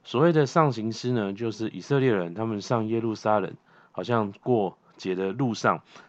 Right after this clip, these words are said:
他们所唱的诗歌，是来提醒他们自己，哦，以及他们的后代要来纪念上帝在历史当中所做过的事的这样的一个诗歌。那这篇呢，哦，也与昨天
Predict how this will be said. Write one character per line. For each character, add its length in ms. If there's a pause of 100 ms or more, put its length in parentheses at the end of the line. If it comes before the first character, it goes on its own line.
他 100
们 120
所 220
唱 300
的 120
诗 240
歌， 260 (440)
是 140
来 140
提 260
醒 200
他 140
们 160
自 160
己， 240 (180)
哦， 160
以 60
及 140
他 120
们 140
的 100
后 260
代 280
要 180
来 120
纪 260
念 260 (340)
上 220
帝 100
在 180
历 140
史 200
当 260
中 240
所 240
做 220
过 200
的 140
事 280 (280)
的 100
这 120
样 120
的 120
一 100
个 180
诗 280
歌。 240 (920)
那 140
这 160
篇 240
呢， 240 (420)
哦， 120
也 180
与 100
昨 240
天 300